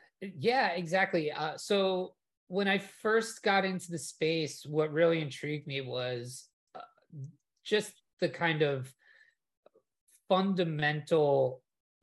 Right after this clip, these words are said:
thesis and ethos behind Bitcoin, right? And so I think I took the journey that most people, when they discover crypto, take, which is, like,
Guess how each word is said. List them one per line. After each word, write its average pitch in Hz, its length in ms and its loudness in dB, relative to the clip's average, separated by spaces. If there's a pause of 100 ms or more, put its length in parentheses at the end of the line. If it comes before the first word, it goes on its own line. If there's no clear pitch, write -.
(360)
thesis 156 680 -2
and 131 420 -4
ethos 147 560 2
behind 123 580 0
Bitcoin, 131 460 -4
right? 113 320 -2
And 139 160 -6
so 131 320 6 (340)
I 175 100 4
think 180 200 2
I 175 140 6
took 175 280 0
the 165 80 2
journey 143 460 -2
that 127 300 0 (100)
most 131 460 0
people, 147 420 0
when 139 160 2
they 131 160 2
discover 127 540 -2
crypto, 135 420 -4
take, 143 380 -4
which 135 180 -4
is, 131 220 -6
like, 123 320 -2